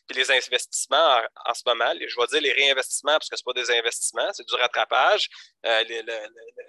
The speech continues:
l'investissement qui a été fait dans les dernières années est encore, euh, insuffisant. Puis avec la fusion du réseau de la santé et des services sociaux, ben,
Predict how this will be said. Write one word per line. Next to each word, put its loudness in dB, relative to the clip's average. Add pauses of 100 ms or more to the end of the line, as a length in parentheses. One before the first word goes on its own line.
(140)
l'investissement 0
qui -6
a 0
été -6
fait -4
dans 0
les 0
dernières 0
années -2
est -8
encore, 0
euh, -6 (340)
insuffisant. -4 (500)
Puis -6
avec -2
la -2
fusion -2
du -8
réseau -2
de -2
la 4
santé -4
et -14
des -8
services -8
sociaux, -6
ben, -4